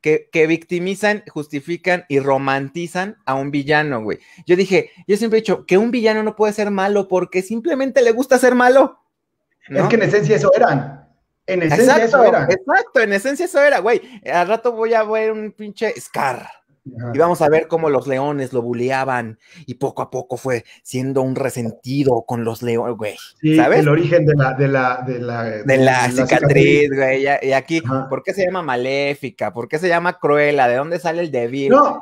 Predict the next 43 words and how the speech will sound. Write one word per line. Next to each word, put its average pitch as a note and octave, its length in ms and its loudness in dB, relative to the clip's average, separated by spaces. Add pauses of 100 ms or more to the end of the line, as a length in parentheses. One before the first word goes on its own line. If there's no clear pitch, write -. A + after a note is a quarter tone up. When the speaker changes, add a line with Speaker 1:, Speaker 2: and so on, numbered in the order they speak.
Speaker 1:
Es G#3 180 2
Speaker 2:
parte G#3 300 2
de B3 120 6
la, F#3 120 -2 (180)
parte F#3 320 2
de G#3+ 140 4
lo E3 160 4
que D3+ 160 -6
criticábamos E3+ 600 0
de F3 80 -6
Maléfica E3+ 440 -2
es D3 120 0
que - 480 -6
resulta D3 340 -4
que D#3 80 -4
en C#3 160 -2
Maléfica C#3 440 -4
Speaker 1:
Es F#3+ 40 2
Speaker 2:
uno A3+ 120 2
Speaker 1:
buenéfica, C3 640 0
güey. D#2 160 -16 (180)
Speaker 2:
es D#3 160 0
buenéfica, F3 580 -2
Speaker 1:
No, F3+ 200 -2
Speaker 2:
¿no? - 40 -8
Speaker 1:
ajá. - 80 -8
Speaker 2:
O D#3+ 140 -4
sea, D3+ 340 0
y D3 100 -4
resulta C#3+ 380 0
que D3 100 -4
porque C#3 280 -6
le C3+ 100 -2
rompió C#3 220 -4
el D#3 80 -4
corazón D3+ 240 -4
se D3 80 -4
volvió B2+ 380 -4
maléfica, C#3+ 500 -4
pero E3 400 4 (180)
era E3+ 220 6
muy F3 260 0
chistoso C#3+ 760 -2